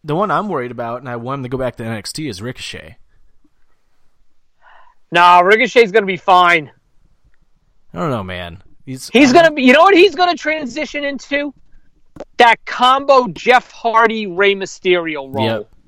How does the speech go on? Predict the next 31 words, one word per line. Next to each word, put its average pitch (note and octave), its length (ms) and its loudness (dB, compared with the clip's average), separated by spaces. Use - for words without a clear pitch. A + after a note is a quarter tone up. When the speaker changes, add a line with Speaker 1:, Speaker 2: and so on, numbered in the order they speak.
Speaker 1:
Mm-hmm. A2+ 380 -6
Speaker 2:
where G#3+ 300 4
just G#3+ 340 2
the A#3 80 4
matches A#3 500 2
are A3 60 4
just, G3 500 0
you B3+ 200 -2
want, D#4+ 220 2
you D4+ 180 0
need F4+ 120 -2
a E4 60 0
guy D4 320 0
in C#4+ 80 -6
a C4 80 -2
spot A#3 600 0
next A3 400 0
Money B3+ 320 0
in C4 80 -6
the B3 80 0
Bank. A3+ 380 -4
You A#3+ 100 -8
need C#4 180 -6
a A#3 60 -4
guy A3 320 0
to B3 80 -4
do A3 140 0
a F3+ 60 0
batshit F#3+ 540 -2
crazy G#3 440 -4
spot. A3 460 2